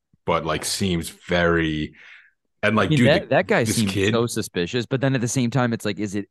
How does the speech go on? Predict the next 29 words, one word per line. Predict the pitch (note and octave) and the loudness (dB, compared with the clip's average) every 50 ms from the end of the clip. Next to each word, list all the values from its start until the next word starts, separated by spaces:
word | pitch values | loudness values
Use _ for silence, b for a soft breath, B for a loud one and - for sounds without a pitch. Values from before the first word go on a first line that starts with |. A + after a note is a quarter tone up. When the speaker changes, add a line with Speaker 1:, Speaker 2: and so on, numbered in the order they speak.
| - | -6
Speaker 2:
is | - G#2 G2+ F2 | -4 -4 -2 -2
it | G2+ G2 - | -4 -6 -4
too | - - F#3+ F#3+ C#3 | -4 -2 0 0 0
obvious? | F#2 D2 D2 D2 D#2 D2+ C2 - - - - - - _ _ _ _ _ - | 0 -2 -4 -6 -8 -10 -10 -12 -16 -20 -20 -20 -20 _ _ _ _ _ 0
You | B2+ C3 | 4 6
Speaker 1:
But, | B2+ | 6
Speaker 2:
always | B2+ C3+ C3+ - | 6 6 4 4
Speaker 1:
like, | |
Speaker 2:
gotta | - B2 | 2 2
Speaker 1:
dude, | A2 A2+ A2 F#2+ F2 | 4 4 4 2 2
Speaker 2:
think | F2+ | 0
Speaker 1:
like, | G2 F#2+ E2 D2+ | 0 0 0 -2
Speaker 2:
like | - | -6
that, | - G2 | -2 2
Speaker 1:
you, | G#2+ A2 | 2 2
Speaker 2:
you | G#2 G2 G2 A2 | 2 2 2 2
Speaker 1:
you | A2 | 4
Speaker 2:
know? | |
Speaker 1:
should | - - A#2+ G#2+ | 4 4 2 2
wa-, | G2+ G#2 G2 - - - | 2 0 0 -2 -6 -10
dude, | - G#2+ G2 F2 | -6 -6 -4 -4
you | F2 F2+ | -4 -4
should | F2 A2 G#2 | -2 -2 0
look | G2+ G2 G2 F#2+ - | 0 0 0 0 -2
up | E2 - | -4 -4
the | F2 | -6
food | - - - E2 E2+ E2 | -12 -10 -8 -6 -6 -4
truck, | - G#2 F#2+ F#2 - - | 0 0 0 0 -2 -4
like, | - F2 E2 D#2+ D#2 - - | -4 -2 -2 -2 -4 -8 -14